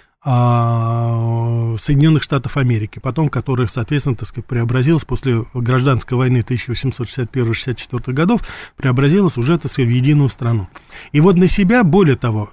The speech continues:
значит, это бы, штат Техас, он вошёл по отдельному договору в тысяча восемьсот сорок восьмом году, если мне память не изменяет, после очередной мексикано-американской войны.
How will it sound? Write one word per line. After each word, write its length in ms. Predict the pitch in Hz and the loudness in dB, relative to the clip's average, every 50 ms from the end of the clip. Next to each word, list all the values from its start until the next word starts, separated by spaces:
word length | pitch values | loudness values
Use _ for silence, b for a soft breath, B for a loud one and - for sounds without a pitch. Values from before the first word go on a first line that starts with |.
| - | -4
значит, 380 | - 135 143 139 - 143 - - - | 0 0 0 0 -2 -6 -8 -4 -2
это 260 | 170 165 165 170 156 | -2 0 0 0 0
бы, 720 | 139 139 135 143 143 143 139 135 131 135 135 131 135 131 117 | 0 2 2 2 4 4 4 2 2 2 2 2 2 0 0
штат 300 | - - 196 180 - - | -2 0 0 0 0 0
Техас, 340 | - 170 - 233 240 - | -4 -2 0 0 0 0
он 160 | - 175 147 151 | 2 2 4 4
вошёл 340 | 147 165 - - 226 220 | 4 2 2 2 0 0
по 140 | 180 - 165 | 0 0 0
отдельному 500 | 151 147 139 147 190 190 190 175 165 160 | 0 2 2 4 4 4 4 4 4 4
договору 480 | 143 147 139 147 180 180 175 143 113 113 | 4 2 2 4 4 4 4 4 2 0
в 60 | - | -2
тысяча 240 | - 151 139 - 143 | -4 -4 -4 -4 -6
восемьсот 320 | 131 - 131 - 143 135 | -8 -8 -8 -6 -8 -6
сорок 240 | - 151 131 117 - | -4 -2 -4 -2 -2
восьмом 260 | 143 - - 143 127 | -6 -4 -2 -2 0
году, 180 | 123 143 160 202 | 2 2 0 0
если 120 | - - | 0 0
мне 100 | 156 131 | 0 0
память 240 | 117 - 131 123 120 | 0 0 0 0 2
не 100 | 131 135 | 0 0
изменяет, 360 | 123 139 170 196 220 208 175 B B B B B | 2 2 2 4 4 2 0 B B B B B
после 240 | - 147 120 - 147 | -2 0 2 2 0
очередной 460 | 127 - 156 151 156 151 160 147 131 | 0 0 0 2 4 4 4 4 4
мексикано-американской 960 | 131 127 - - 143 - 147 135 135 131 135 139 139 - 147 135 127 - - 151 | 4 2 0 -4 -2 0 2 2 2 4 2 2 2 0 0 -2 -2 -2 0 0
войны. 320 | 160 180 208 247 269 208 | 2 2 4 2 2 0